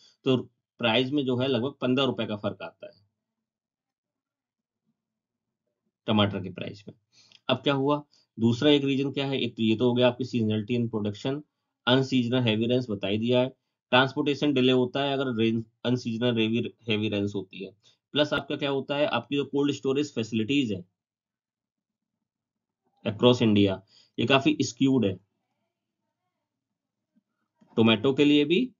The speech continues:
और potato के लिए भी। इनके लिए cold storage जो है North India में तो लगभग है ही नहीं, और जो इसके कारण क्या होता है, wastage of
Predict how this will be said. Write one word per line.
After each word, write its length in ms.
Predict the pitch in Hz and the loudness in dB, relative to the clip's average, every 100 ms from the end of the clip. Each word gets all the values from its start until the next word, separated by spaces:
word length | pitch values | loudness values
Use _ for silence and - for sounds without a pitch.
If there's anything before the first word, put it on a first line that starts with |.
| _ _ _ _ _ _ _ _ _ _ _ _ _ 131 | _ _ _ _ _ _ _ _ _ _ _ _ _ -12
और 80 | |
potato 400 | 127 110 110 104 | -8 -4 -2 -2
के 120 | 95 - | -6 -8
लिए 240 | - - | -10 -14
भी। 200 | - _ _ _ _ _ _ _ _ _ _ _ _ _ _ | -18 _ _ _ _ _ _ _ _ _ _ _ _ _ _
इनके 240 | 113 131 147 | 2 4 4
लिए 120 | 151 | 4
cold 220 | 147 135 | 4 4
storage 360 | 131 135 135 139 | 2 0 2 2
जो 140 | 143 | 0
है 260 | 143 147 127 - _ _ _ _ - | 2 0 -2 -8 _ _ _ _ 2
North 300 | 123 135 135 | 4 4 2
India 240 | 135 143 | 2 2
में 80 | 143 | 2
तो 40 | |
लगभग 300 | 135 120 135 123 | 0 0 -2 0
है 60 | |
ही 100 | 110 | 0
नहीं, 160 | 104 90 - _ _ _ _ _ _ _ _ - | 0 -4 -10 _ _ _ _ _ _ _ _ -4
और 100 | 117 | 0
जो 280 | 117 127 123 | 2 0 -2
इसके 200 | 117 139 | -4 -2
कारण 220 | 139 139 | -2 -2
क्या 100 | 139 | -2
होता 180 | 139 156 | -2 0
है, 60 | 139 | 0
wastage 420 | 117 - 139 131 | 0 0 -2 0
of 140 | 151 | -2